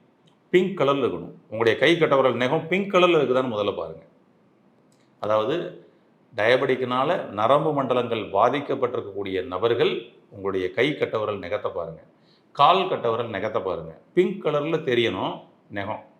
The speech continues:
உள்ள ஓடுற ரத்தம் தெரியணும் பிங்க் கலர்ல. அப்படி இல்லாம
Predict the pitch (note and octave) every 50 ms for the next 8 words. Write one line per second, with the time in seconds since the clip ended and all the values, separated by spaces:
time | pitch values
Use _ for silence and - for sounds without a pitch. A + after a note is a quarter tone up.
0 | _ _ _ - _ _ _ A#2 C3+ D3 C#3 A#2+ A2+ A#2+ B2+ B2+ B2 A#2+ G2+ F#2+
1 | G2 G2 - - F3+ G3 - - _ _ G2 F#2+ F#2+ F2 E2+ - - - A2 G2+
2 | F2+ - F#2 F2+ F2 E2+ - - _ _ _ _ _ _ _ - _ _ _ _
3 | _ _ _ _ - F#2+ G2+ G2+ G2 A2 C3 C#3+ D3+ C#3+ B2 G2+ F#2 F#2 F#2+ F#2+
4 | F#2+ F#2+ F#2+